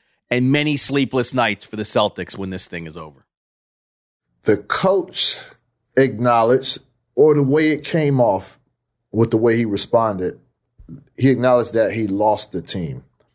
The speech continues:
Speaker 2: I don't know that he admitted to that exactly.
Speaker 1: I agree.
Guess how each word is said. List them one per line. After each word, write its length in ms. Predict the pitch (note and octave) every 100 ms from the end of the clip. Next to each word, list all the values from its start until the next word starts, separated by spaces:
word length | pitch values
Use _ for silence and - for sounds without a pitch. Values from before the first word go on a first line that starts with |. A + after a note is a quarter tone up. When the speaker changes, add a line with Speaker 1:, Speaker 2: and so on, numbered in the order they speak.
| _ _ _ _
Speaker 2:
I 160 | C3+
don't 260 | F3+ C#4 -
know 440 | C3 C3+ D3 C#3+
that 480 | B2 B2 A#2 G#2 - _ _ _ _
he 220 | - C#3
admitted 840 | B2+ G#2 A2 A#2+ C#3 D#3 A#2+ G2 - _ _ _ _ _ _ _ _
to 180 | - C3+
that 300 | A#2+ A2 -
exactly. 720 | G#2 E2 A#2+ A2+ - C#2 C2 _ _ _ _ _ _ _
Speaker 1:
I 140 | G2 G2+
agree. 380 | F#2+ F2+ E2